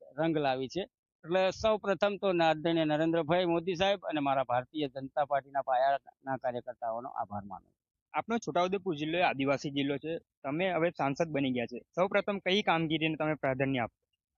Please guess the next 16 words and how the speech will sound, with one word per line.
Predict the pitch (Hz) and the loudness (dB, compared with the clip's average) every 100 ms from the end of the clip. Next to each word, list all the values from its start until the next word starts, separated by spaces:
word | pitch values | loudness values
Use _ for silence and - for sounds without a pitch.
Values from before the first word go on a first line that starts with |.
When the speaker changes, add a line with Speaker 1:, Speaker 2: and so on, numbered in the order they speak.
| - | 2
Speaker 1:
અ, | 202 220 220 214 - - - - | 4 6 4 2 -2 -10 -10 -6
કુલ | 190 220 | 0 2
મળીને | 214 202 214 208 202 190 | 4 2 2 2 2 2
હું | 165 - 131 156 - | 0 -4 -6 -6 -2
એવું | 202 190 | 0 0
વિચારું | 165 151 202 202 | 0 2 2 2
છું | 165 185 | 0 -2
કે | 185 175 160 156 _ _ _ _ 131 | 2 2 0 -4 _ _ _ _ 0
મારા | 156 202 | 2 4
મત | 202 196 | 2 0
વિસ્તારની | 180 165 196 190 208 196 | 0 0 2 4 4 2
અંદર | 180 175 | 4 4
આવતા | 170 165 180 | 4 4 2
જે | 160 139 226 | 2 2 2
લોકો | 233 220 220 | 2 0 0
મને | 214 208 190 | 2 2 0